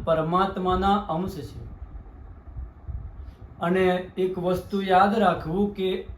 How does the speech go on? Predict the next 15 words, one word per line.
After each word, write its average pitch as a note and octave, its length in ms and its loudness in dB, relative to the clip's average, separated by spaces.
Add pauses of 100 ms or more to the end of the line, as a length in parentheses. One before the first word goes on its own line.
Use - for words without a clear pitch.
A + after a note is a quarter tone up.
(440)
અંશ G3+ 340 2 (1200)
એ A3 220 6
અંશી E3+ 540 0
તરફ G#3 540 4 (520)
એ F3+ 140 0
ગતિ E3 480 0
કરે F3 380 2
છે G3 200 0 (360)
કે F3 300 2
એ G3 460 0
તરફ F#3+ 480 4
એ F#3 180 -2
આકર્ષિત D#3+ 840 -4
થાય B2 160 -10
છે. A2+ 240 -12